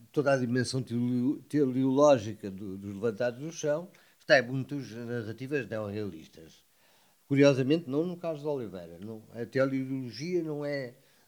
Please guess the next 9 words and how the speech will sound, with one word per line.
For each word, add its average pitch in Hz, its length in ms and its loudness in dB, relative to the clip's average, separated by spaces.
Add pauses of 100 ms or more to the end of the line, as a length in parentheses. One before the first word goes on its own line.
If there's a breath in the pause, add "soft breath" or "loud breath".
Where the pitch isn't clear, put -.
não 151 240 4
é, 160 100 0
não 131 220 0
é, 113 200 -2
embora 147 340 12
haja 151 260 8
personagens 135 880 -4
perspectivas, 127 920 -6
que 85 420 -12